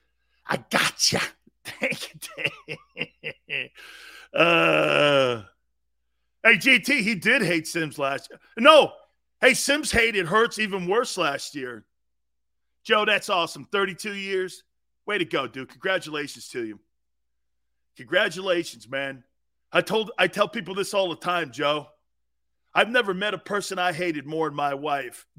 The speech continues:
in, in my life than my wife, but I've never loved a person more in my, in my life than my wife. Okay? God, I hate that. Man, there's nobody I love more than my wife.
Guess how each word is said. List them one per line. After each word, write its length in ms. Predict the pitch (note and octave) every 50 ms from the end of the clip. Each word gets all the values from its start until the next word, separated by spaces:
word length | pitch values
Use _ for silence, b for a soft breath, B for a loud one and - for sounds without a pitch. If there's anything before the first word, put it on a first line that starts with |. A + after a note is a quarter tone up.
| A#2 - -
in, 180 | G3+ F#3+ G3 F#3+ F3+
in 80 | E3+ F3
my 140 | F3 F3
life 280 | F3 E3 E3+ E3+ D#3+ -
than 140 | - C#3+ C#3+
my 160 | C#3+ C#3 C3+
wife, 420 | C3 B2 C#3 C#3+ E3 F3+ - - _ _ _ _ _
but 120 | - G3+ G#3+
I've 160 | G#3+ F#3 F3
never 260 | G#3+ A#3 A3+ F#3+ F#3+
loved 300 | F#3 F#3+ G#3+ A3+ F#3 D#3+
a 40 | F#3
person 440 | - - E3+ D3+ C#3+ - - D3 C3+
more 240 | C#3 C#3 C#3 C#3 C3+
in 60 | C3
my, 300 | C3 C3 B2+ B2 A#2+ G#2+ _ _ _ _ _ _ _ _ _ -
in 120 | C#3 D3+
my 120 | D#3 C#3 D3
life 340 | D3+ D3+ D3 D3 C#3+ - -
than 140 | C#3 C3
my 160 | B2+ B2 B2 B2
wife. 560 | B2 C3 C3+ C3 C3 C3+ - - - - _ _ _ _ _ _ _ _ _ _ _ _ _ _ -
Okay? 540 | - D#3+ D#3 G3 F#3+ G3+ G3+ G3+ G3+ F#3 - _ _ _ _ _ _ -
God, 280 | - - E3 D3+ -
I 80 | B2+ -
hate 400 | E3 - - - - A#2+ - -
that. 220 | - A#2+ A#2+ E3 _ _ _ _ _ _ _ _
Man, 460 | - C3+ C3 B2 A#2+ A2 A2 A2 _ _ _ _ _ _ _ _ _ _ _ _ _ _ _ _ _ _ _ -
there's 160 | D#3 C3+ -
nobody 340 | D3+ C#3+ B2+ C#3 C#3 C#3 C3
I 80 | C3
love 280 | C3 B2+ B2 B2 A#2 A2+
more 220 | B2+ B2+ B2+ B2
than 100 | A2+ A2
my 140 | A2 A2+ B2
wife. 540 | B2+ B2+ B2+ B2+ B2 A#2+ - - - -